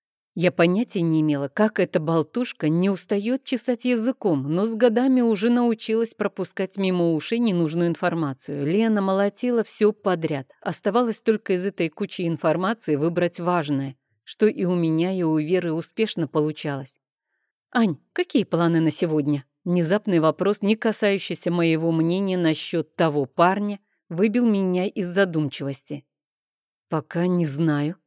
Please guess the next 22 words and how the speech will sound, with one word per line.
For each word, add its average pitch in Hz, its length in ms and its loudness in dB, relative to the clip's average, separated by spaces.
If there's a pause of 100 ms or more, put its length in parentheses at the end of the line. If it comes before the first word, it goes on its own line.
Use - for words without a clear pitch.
(440)
Я 160 260 0
и - 20 0
правда 214 380 -2
не 160 160 4
знала. 165 400 -4 (200)
Сердце 196 460 0
ныло 151 300 2
от 135 100 -8
произошедшего, 151 1040 -2
а 175 140 2
утром, 233 400 2
когда 185 400 2
я 185 60 4
думала, 180 360 2
что - 200 -6
полегчает, 185 600 -2
стало 180 380 0
только 180 440 -2
хуже. 147 640 -6
Единственная 180 720 -2
хорошая 175 540 -2
новость: 196 560 -2